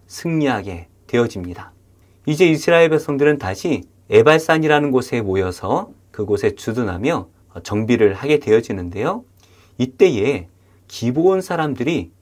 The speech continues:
이 이스라엘 백성들을 찾아옵니다. 지도를 보시면 알지만 이 기브온은 이스라엘이 정복하는 가나안 땅 안에 있습니다.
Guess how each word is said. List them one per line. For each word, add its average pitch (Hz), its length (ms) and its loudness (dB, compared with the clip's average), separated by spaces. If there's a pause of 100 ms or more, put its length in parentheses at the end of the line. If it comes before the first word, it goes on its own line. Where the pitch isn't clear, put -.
(280)
이 131 80 -2
이스라엘 123 520 -2
백성들을 107 640 -4
찾아옵니다. 92 720 -6 (460)
지도를 170 420 6
보시면 165 360 0
알지만 113 560 -4 (360)
이 139 160 0
기브온은 120 680 2 (240)
이스라엘이 156 600 2
정복하는 113 760 -6 (240)
가나안 117 500 -2
땅 143 280 0 (140)
안에 117 360 2
있습니다. 90 600 -8